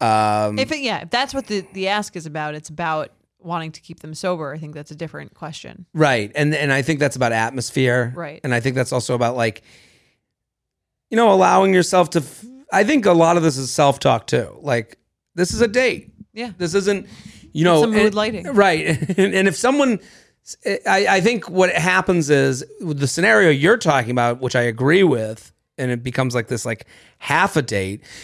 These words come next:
Speaker 1: is someone says, "Well, I can't do this week, but let's get coffee." And you go, and I think it's okay to go,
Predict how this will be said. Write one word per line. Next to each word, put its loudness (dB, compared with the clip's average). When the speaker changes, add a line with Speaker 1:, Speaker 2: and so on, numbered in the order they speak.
Speaker 1:
is 0
someone 2
says, 2
"Well, 4
I 4
can't 0
do -6
this 0
week, -2
but 0
let's 0
get -2
coffee." 2
And 2
you 0
go, 2
and 0
I 0
think -2
it's -2
okay 2
to 2
go, 6